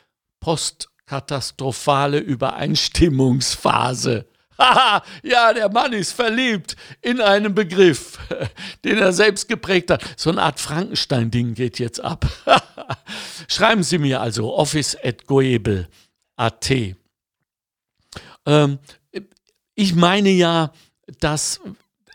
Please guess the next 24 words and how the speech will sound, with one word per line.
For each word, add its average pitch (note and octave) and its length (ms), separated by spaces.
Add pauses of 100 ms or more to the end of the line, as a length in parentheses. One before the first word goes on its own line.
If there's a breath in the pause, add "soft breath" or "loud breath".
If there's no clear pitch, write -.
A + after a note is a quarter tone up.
(140)
dass C#3 380
wir, C#3 340 (300 loud breath)
äh, A#2+ 200 (100)
nicht D3+ 380
nur C#3+ 320
dürfen E3 800
und C3+ 280
können, F3 520
sondern D#3+ 420
sollten D#3+ 460
ja D3+ 160
dazu C3+ 480
aufgerufen D3+ 800
sind, - 360 (400)
jetzt - 360
dieses A#2 360
neue A2 480 (340 loud breath)
Normal A2+ 580 (260 loud breath)
miteinander B2 840 (300 soft breath)
zu D#3 160
deklarieren. A2+ 840
Es G#3+ 240
wird C4 180
sowieso G#3 560